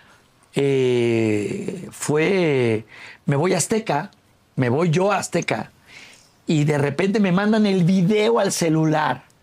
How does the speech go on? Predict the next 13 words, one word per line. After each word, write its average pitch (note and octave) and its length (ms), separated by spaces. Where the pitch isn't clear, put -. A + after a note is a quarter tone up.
de D3 160
Roxana G3 720
Castellanos C3 680
y D3 120
Paul G3+ 280
Stanley C#3+ 720
diciendo, G3 640
haciendo F#3 440
una F3+ 180
especie F3+ 280
como G3 180
de D3+ 160
sketch, - 720